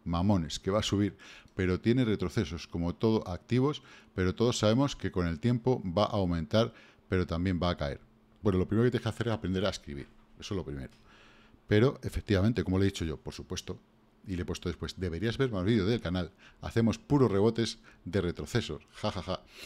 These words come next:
Es que esta gente que ni siquiera, mm, ni siquiera ve los vídeos, y que se digne a decir estas tonterías, eh,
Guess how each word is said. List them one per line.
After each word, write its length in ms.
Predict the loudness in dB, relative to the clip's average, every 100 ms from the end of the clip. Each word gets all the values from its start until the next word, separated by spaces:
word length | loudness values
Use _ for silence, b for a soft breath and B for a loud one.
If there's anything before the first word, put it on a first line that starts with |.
| B B -2
Es 140 | 0
que 280 | 2 2 0 _ _ _ _ _ _ -8
esta 240 | -6 -4
gente 320 | -2 -2 -2
que 100 | -2
ni 60 | -2
siquiera, 560 | -2 -2 0 0 -2 -8 -10
mm, 640 | -6 -4 -4 -4 -6 -8 -10 -16 _ _ _ -20 -20 -20 -20 _ _ _ -8
ni 140 | -6
siquiera 360 | -6 -4 -2 2
ve 140 | 2
los 160 | 2 2
vídeos, 480 | 0 0 -2 -6 -14 _ _ _ _ _
y 80 | -12
que 120 | -8
se 360 | -6 -4 -6 -8
digne 540 | -10 -8 -4 -2 0 0
a 80 | -2
decir 240 | -2 -4
estas 280 | -2 -4 -6
tonterías, 800 | -4 -4 -4 -2 2 4 2 -6 B B B B -8
eh, 320 | -6 -6 -8